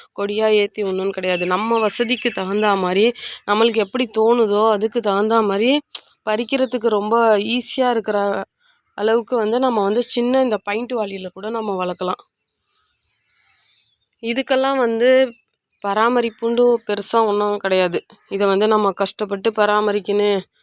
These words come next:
அப்படின்லாம் கிடையாது. இதுக்கு நம்ம எப்போதும் ரெகுலரா கொடுக்குற உரங்கள் மட்டுமே கொடுத்தாலே போதும். எப்போதும் நம்ம மத்த செடிகளுக்கெல்லாம் என்ன உரம் கொடுப்போமோ, அதே உரத்தையே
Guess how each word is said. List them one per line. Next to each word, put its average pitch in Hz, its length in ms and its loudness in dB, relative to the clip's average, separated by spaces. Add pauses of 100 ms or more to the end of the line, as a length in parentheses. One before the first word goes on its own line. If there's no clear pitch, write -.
(160)
அப்படின்லாம் 202 440 0
கிடையாது. 202 420 0 (160)
இதுக்கு 190 220 -4
நம்ம 196 220 0
எப்போதும் 214 640 2 (120)
ரெகுலரா 214 460 2
கொடுக்குற 220 360 2 (720)
உரங்கள் 208 440 2
மட்டுமே 208 420 -2
கொடுத்தாலே 208 520 -2
போதும். 190 380 -2 (1120)
எப்போதும் 220 420 0
நம்ம 226 180 2 (100)
மத்த 208 400 -2
செடிகளுக்கெல்லாம் 240 600 2
என்ன 220 160 2
உரம் 220 280 2
கொடுப்போமோ, 196 560 0 (560)
அதே 202 400 2
உரத்தையே 220 560 0